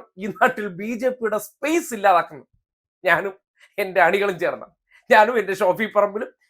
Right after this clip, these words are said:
എൻ്റെ രാഹുൽ മാങ്കാണ്ടി എല്ലാം കൂടെ ചേർന്നാണ് ഈ നാട്ടിൽ ബി ജെ പിയുടെ സ്പേസ് ഇല്ലാതാക്കുന്നത്. ഒരു സൈഡിൽ കൂടെ അങ്ങോട്ട് റിക്രൂട്ട്മെന്റ് ഏജൻസിയാണ്, പറപറ പറഞ്ഞു വിട്ടുകൊണ്ടിരിക്കുകയാണ്. ഇന്നലകളിൽ ഇവരോടൊപ്പം നടന്ന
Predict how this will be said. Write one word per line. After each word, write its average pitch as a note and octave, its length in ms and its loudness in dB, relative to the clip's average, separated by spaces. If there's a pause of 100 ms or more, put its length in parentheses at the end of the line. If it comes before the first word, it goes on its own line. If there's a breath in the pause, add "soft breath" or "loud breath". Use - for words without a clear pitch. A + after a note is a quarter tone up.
(120)
എൻ്റെ G3+ 260 4
രാഹുൽ G3+ 340 8
മാങ്കാണ്ടി A3 480 4
എല്ലാം G#3+ 240 2
കൂടെ G#3+ 180 0
ചേർന്നാണ് G#3 400 0
ഈ F#3+ 140 -4
നാട്ടിൽ F3 220 0 (360)
ബി A#3+ 120 -2 (100)
ജെ C4+ 160 0
പിയുടെ F#3+ 260 -2
സ്പേസ് A3 360 -6
ഇല്ലാതാക്കുന്നത്. D3 540 -6 (400)
ഒരു A#3 220 4
സൈഡിൽ A#3+ 320 4
കൂടെ A#3+ 160 8
അങ്ങോട്ട് B3+ 340 4
റിക്രൂട്ട്മെന്റ് C4+ 640 2 (140)
ഏജൻസിയാണ്, A3 520 -2 (400)
പറപറ C4 360 12 (140)
പറഞ്ഞു C4+ 240 6
വിട്ടുകൊണ്ടിരിക്കുകയാണ്. G#3 640 4 (140)
ഇന്നലകളിൽ C#4 420 8
ഇവരോടൊപ്പം C4+ 500 8
നടന്ന B3+ 220 4